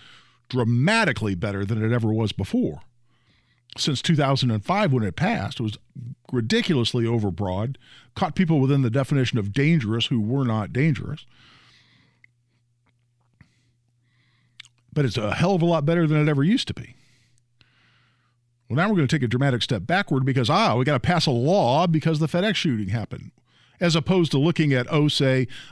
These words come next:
a prosecutor who never filed the red flag proceeding to begin with.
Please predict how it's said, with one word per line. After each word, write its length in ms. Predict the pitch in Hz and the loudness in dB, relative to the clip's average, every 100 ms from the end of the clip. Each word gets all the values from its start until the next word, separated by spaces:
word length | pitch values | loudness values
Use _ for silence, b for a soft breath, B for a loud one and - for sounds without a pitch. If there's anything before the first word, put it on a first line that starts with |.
| - | -6
a 60 | |
prosecutor 640 | 123 214 240 139 123 127 156 | 0 0 0 0 0 2 2
who 180 | 156 | 4
never 220 | 151 196 175 | 2 2 0
filed 340 | - 208 214 | 2 2 2
the 60 | 196 | 2
red 180 | 208 | 2
flag 260 | 165 214 214 | 2 0 2
proceeding 360 | 185 226 220 196 | 0 2 2 2
to 40 | |
begin 260 | 190 240 285 | 2 2 0
with. 280 | - - | -4 -12